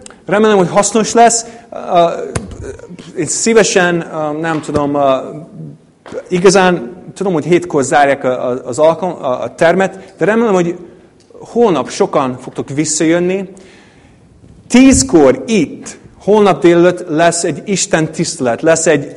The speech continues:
vendégzenész, Abby Lewis Amerikából van,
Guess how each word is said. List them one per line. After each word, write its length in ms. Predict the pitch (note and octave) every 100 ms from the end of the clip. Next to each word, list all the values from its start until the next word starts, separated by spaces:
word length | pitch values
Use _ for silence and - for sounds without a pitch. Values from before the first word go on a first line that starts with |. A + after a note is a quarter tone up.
| C3
vendégzenész, 1080 | F#3+ G3 F3+ D3+ C#3 F3+ F#3 G3+ G3+ - - - _ _
Abby 380 | D#3+ F3 E3 D#3
Lewis 460 | C#3+ F3 G3+ G#3 -
Amerikából 720 | D#3 D#3+ F#3 F#3 F3+ E3+ F3+
van, 440 | F3+ F3+ F3+ D#3+